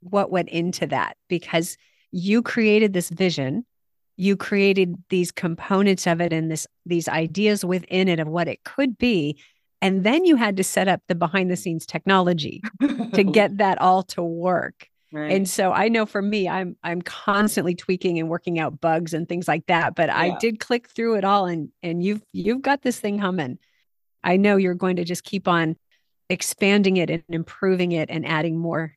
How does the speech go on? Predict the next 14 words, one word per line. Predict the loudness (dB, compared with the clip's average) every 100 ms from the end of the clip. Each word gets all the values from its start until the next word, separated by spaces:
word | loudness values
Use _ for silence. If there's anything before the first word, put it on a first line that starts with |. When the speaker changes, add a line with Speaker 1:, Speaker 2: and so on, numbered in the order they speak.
| -10
Speaker 1:
to | -2 0
it. | 0 -2 -6 -14 _ _ 2
So | 2 4
I | 4
do | 4 2 2
want | 4 2
to |
talk | 2 -2 0
about | 2 2 2
that | -4
talk | -2 -4 0
that | 2 2
I'm | 0 -2
doing. | -4 -4 -6 -8